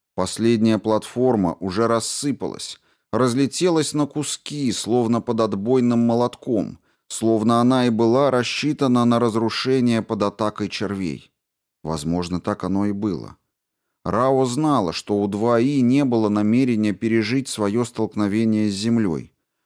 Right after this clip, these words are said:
что он рассчитан на гибель, так что, возможно, распадающийся череп тоже входил в его программу.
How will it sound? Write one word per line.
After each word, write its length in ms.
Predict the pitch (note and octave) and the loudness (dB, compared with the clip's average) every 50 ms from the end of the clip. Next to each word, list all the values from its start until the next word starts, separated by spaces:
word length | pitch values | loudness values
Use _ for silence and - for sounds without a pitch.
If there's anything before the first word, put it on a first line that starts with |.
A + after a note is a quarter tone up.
| _ _ | _ _
что 280 | - - - - A2 G#2 | -12 -10 -4 0 2 2
он 120 | G#2 G#2 | 2 4
рассчитан 640 | G#2 G#2+ G#2 G#2 - - C3+ - - B2+ A#2+ A#2+ A#2+ | 2 2 2 0 -2 -2 -4 -2 -2 0 0 2 2
на 120 | B2+ C3 | 2 0
гибель, 580 | B2+ B2+ C3 C#3+ C3+ A2 E2 C#2 C2 - - _ _ _ _ _ _ _ _ - | 0 -2 -4 -4 -4 -4 -4 -4 -8 -10 -10 _ _ _ _ _ _ _ _ -4
так 200 | F#2+ F#2 F2+ - | -4 -4 -2 -4
что, 260 | - - - F#2 F2 | -6 -4 -2 -2 0
возможно, 720 | E2+ F#2 F2+ E2 F2 F2 F#2+ G#2 A2 A2+ G2+ F#2 G2 F#2 | 0 0 -2 -2 0 0 2 2 2 0 0 0 -2 0
распадающийся 1080 | F2+ F2+ - - - G2+ G2 F2+ G2+ G2 F#2+ F#2 F2 - - F#2+ F#2 E2+ - - F#2+ E2 | 0 -2 -4 -2 -4 -4 0 2 2 2 2 2 0 -2 -4 -6 -6 -4 -4 -6 -6 -6
череп 500 | - - - G2 G2 G2+ A#2 A#2+ - - | -4 -4 -2 0 0 2 0 -2 -4 -4
тоже 300 | - F3+ F3+ D3 G2+ E2+ | -2 -2 -2 -2 -4 -6
входил 440 | - - - E2 D2+ D#2+ D#2 C#2 | -8 -6 -8 -8 -6 -4 -6 -6
в 40 | C2+ | -6
его 280 | C#2+ C#2+ D2+ C#2 C#2+ C2+ | -8 -8 -8 -8 -8 -10
программу. 720 | - - D2+ D2+ E2 - C#2 A#1 G#1 G1+ G1+ G1+ - | -10 -10 -10 -8 -8 -8 -8 -8 -12 -14 -16 -20 -20